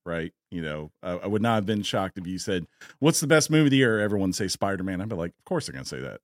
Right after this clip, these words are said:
I mean, m-, m-, movie made two billion dollars. Um, <laughs> but yeah, it's just, uh, it's really bad to watch, but I would rather they go to a more traditional format, worry less about how many people are going to pull in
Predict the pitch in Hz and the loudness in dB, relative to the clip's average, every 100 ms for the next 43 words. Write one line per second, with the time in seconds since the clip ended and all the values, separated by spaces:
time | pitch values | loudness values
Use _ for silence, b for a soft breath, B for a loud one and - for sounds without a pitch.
0 | _ _ 73 73 73 - 92 82 - 82 | _ _ -10 -10 -12 -10 -8 -8 -8 -6
1 | 80 _ 87 90 90 90 95 - 107 107 | -6 _ -4 -2 -2 -2 -4 -6 -2 0
2 | 107 113 76 - - - _ _ _ _ | -2 -2 -6 -10 -16 -18 _ _ _ _
3 | _ _ _ 104 98 95 92 107 - - | _ _ _ -4 -2 -2 -2 -4 -4 -4
4 | - - - - - _ _ - - - | -6 -12 -12 -10 -12 _ _ -20 -20 -2
5 | 127 127 131 95 104 135 185 - 185 160 | 0 4 4 4 2 0 0 0 4 8
6 | 151 139 127 120 - 139 170 160 117 113 | 8 8 6 0 -2 2 4 4 4 2
7 | 117 - 104 98 95 90 - 92 87 - | 2 0 0 0 0 -2 -4 -2 -2 -6
8 | _ _ _ _ - 135 151 147 151 143 | _ _ _ _ 0 2 4 6 6 6
9 | 135 123 123 123 - 110 98 101 113 107 | 4 2 2 0 0 0 0 0 -4 -4
10 | 98 101 107 95 - 90 90 87 85 - | -6 -6 -4 -6 -6 -4 -2 -4 -6 -10
11 | _ _ - 98 110 95 92 95 - 87 | _ _ -10 -4 -2 0 -2 -2 -4 -2
12 | 87 85 82 - _ _ _ - 95 95 | -2 0 -4 -10 _ _ _ -12 -6 -4
13 | 90 - 92 90 82 76 87 82 80 - | -4 -4 -6 -4 -6 -4 -6 -6 -8 -8
14 | 98 85 82 82 78 | -6 -4 -4 -4 -8